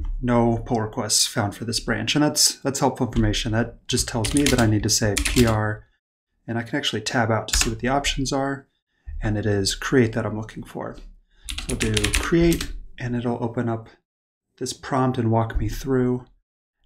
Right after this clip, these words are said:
And I actually like that title as is, so I'm gonna accept that. Um, let's see. Do I wanna launch N vim to enter, uh, a body? No, I'll just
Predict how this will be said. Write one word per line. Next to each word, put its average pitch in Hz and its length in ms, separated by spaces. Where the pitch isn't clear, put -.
And 127 140
I 131 120
actually 175 360
like 135 280
that 117 260
title 113 380
as 113 240
is, 147 360
so - 140
I'm 120 80
gonna 113 160
accept - 480
that. 120 340
Um, 107 640
let's - 160
see. 101 520
Do 127 120
I 113 80
wanna 110 540
launch 127 400
N 123 160
vim 127 240
to 123 160
enter, 120 800
uh, 120 420
a 127 80
body? 147 360
No, 131 140
I'll 120 80
just - 340